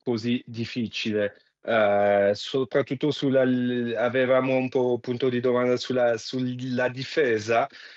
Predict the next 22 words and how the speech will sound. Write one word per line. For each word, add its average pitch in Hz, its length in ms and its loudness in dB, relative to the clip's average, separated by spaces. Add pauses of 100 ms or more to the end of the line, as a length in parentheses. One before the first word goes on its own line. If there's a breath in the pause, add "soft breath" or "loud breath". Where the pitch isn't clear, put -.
(120)
però 120 340 0
quello 120 260 -2
che 110 140 -4
manca 107 400 -4
oggi, 101 220 -8
eh, 92 240 -8
non 90 240 -10
è, 87 260 -12 (440 loud breath)
è 95 80 -18
sicuro 120 560 -2
che, 95 340 -2
che 92 340 -6
lo, 95 320 -4
l'attacco, 104 840 -2
che 98 220 -4
gli 95 80 -6
stranieri 117 760 -2
è 98 120 -4
difficile 120 600 -4
da 104 140 -2
credere 110 640 -2
che, - 280 -4